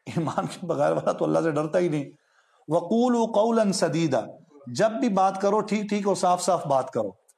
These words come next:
इसका मतलब ये है कि गैर मुस्लिम के लिए ये बात है ही नहीं। अगर वो ये बात ठीक करते हैं,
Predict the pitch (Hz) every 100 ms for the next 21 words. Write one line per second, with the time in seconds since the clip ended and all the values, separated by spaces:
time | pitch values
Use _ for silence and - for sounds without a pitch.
0 | _ _ 190 185 214 190 190 202 180 202
1 | 196 143 143 151 - _ _ _ 175 131
2 | 165 220 208 208 208 208 202 190 196 180
3 | 156 165 151 127 151 127 101 - - _
4 | _ 151 170 185 196 196 196 175 175 175
5 | 190 185 165 190 151 127 131